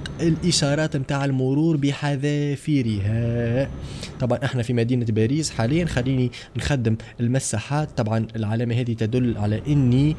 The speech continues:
عندي الاولويه، فهمتني؟ هي ماهيش ظاهره بالضبط على خاطر، آه، شتاء والكل، مش شتاء، ستوب، لأن خليني نحبس.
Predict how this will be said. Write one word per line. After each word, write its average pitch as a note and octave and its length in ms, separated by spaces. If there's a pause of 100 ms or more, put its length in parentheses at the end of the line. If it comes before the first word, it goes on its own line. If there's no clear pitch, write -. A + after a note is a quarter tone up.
(260)
عندي B2+ 260
الاولويه، A2+ 680 (400)
فهمتني؟ A#2+ 300
هي C3 80
ماهيش B2+ 200
ظاهره A#2+ 240
بالضبط G#2+ 420
على G2 120
خاطر، G2 440 (460)
آه، G#2 260 (320)
شتاء - 420
والكل، G#2+ 440 (200)
مش D3 140
شتاء، B2 480
ستوب، A2 360
لأن G#2+ 140
خليني G#2 300
نحبس. F3 500